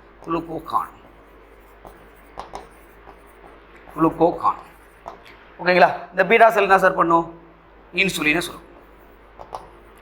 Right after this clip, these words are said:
இன்சுலின். சார், அப்போ என்ன சார் சொல்ல வரோம் பாருங்களாங்க நல்லா. குளுக்கோகான் என்ன சார் பண்ணும் அப்படின்னா நம்ம சாப்பிடக்கூடிய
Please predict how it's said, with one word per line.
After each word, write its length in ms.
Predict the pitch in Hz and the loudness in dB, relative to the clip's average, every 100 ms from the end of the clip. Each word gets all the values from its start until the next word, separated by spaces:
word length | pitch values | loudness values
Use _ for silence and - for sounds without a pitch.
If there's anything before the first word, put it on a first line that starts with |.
| 151 | -16
இன்சுலின். 380 | 160 120 95 - - - - - - - - - - | -14 -12 -14 -18 -20 -20 -20 -20 -20 -20 -20 -20 -2
சார், 140 | 208 202 | 4 6
அப்போ 120 | 190 | 6
என்ன 100 | 233 214 | 6 4
சார் 140 | - | 2
சொல்ல 120 | 185 202 | 4 6
வரோம் 200 | 185 151 | 6 6
பாருங்களாங்க 360 | 143 139 139 123 | 4 4 -2 -2
நல்லா. 180 | 135 147 170 - - - - - | 2 4 2 -2 -18 -20 -20 2
குளுக்கோகான் 480 | 220 262 262 254 220 | 4 6 6 6 4
என்ன 120 | 208 202 | 2 2
சார் 140 | 190 | 0
பண்ணும் 140 | 175 170 | 4 4
அப்படின்னா 260 | 156 208 | 4 2
நம்ம 140 | 233 202 | 2 6
சாப்பிடக்கூடிய 500 | 196 233 233 202 196 | 6 6 2 0 -2